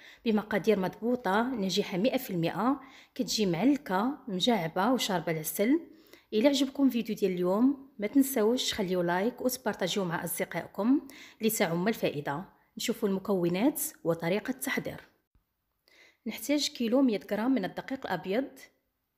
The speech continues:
كأس من الجنجلان مطحون، كأس من اللوز مطحون، كأس من الزبدة المذابة،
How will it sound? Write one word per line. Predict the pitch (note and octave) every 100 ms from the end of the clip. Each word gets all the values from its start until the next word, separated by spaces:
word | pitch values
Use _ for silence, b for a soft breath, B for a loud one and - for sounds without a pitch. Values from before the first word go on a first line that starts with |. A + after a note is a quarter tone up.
| _ _ _ _
كأس | - - A#3+
من |
الجنجلان | G3 A3 B3+ G#3+ G3 F3+
مطحون، | E3 - G3 G#3 C#4 - _
كأس | - - A#3
من | G3+
اللوز | F#3 A#3+ C4
مطحون، | F3+ - - G3 A#3+ D#4 B B B B
كأس | - - B3+
من | G#3+
الزبدة | F3 C#4 A3+
المذابة، | G3+ F3 E3+ E3+ F3 A3 D#4+